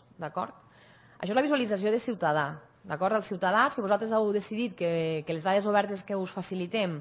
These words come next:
es visualitzin, el ciutadà veurà aquesta, aquesta visualització i tindrà una, un accés a,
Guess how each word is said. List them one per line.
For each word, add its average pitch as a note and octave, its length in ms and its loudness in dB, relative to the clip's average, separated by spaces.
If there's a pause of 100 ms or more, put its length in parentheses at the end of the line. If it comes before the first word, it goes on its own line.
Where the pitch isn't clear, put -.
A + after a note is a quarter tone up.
(360)
es E3 140 -2
visualitzin, A3+ 580 -2
el - 80 -4
ciutadà F3+ 320 2
veurà F#3 220 4 (240)
aquesta, D#3+ 340 -4 (300)
aquesta F3 260 -8
visualització F3+ 640 -2
i A3+ 80 -6
tindrà F#3 240 2
una, F#3+ 160 0
un F#3+ 160 -4
accés G#3+ 400 -4
a, F#3 80 0